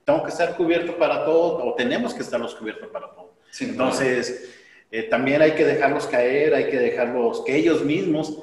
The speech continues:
Speaker 1: y ahorita en este tiempo sí es bien complicado, sobre todo el hecho de tenerlos encerrados, pero hay que también pasar tiempo con ellos, salir con ellos,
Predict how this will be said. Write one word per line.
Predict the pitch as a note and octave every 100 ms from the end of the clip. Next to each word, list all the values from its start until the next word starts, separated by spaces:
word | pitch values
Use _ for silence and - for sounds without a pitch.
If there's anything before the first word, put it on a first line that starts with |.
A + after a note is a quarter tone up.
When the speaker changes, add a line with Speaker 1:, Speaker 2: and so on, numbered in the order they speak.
| - - _
Speaker 1:
y | A#2
ahorita | C3 D3 F3
en | E3
este | D#3 E3 E3+
tiempo | D#3+ D#3+ E3
sí | D#3 E3
es | D#3
bien | F3 E3+
complicado, | F3+ E3+ D#3+ D3+ C#3+ D#3+
sobre | - B2 A2+
todo | C#3 C#3 D#3 B2 - - - -
el | A2+
hecho | C3+ C3+
de | E3
tenerlos | D#3 C3 - - E3+
encerrados, | E3+ F3 D3+ D#3 D#3 - - - _
pero | - B2
hay | D3
que | E3+
también | - B2+ D3 D#3 -
pasar | A#2 - E3 -
tiempo | E3 D#3 F#3+ D3
con | B2+
ellos, | B2 C#3 G3 C4 - - -
salir | - - F2+ - E3+ - -
con | C#3+
ellos, | C3+ C#3 G3 G#3 -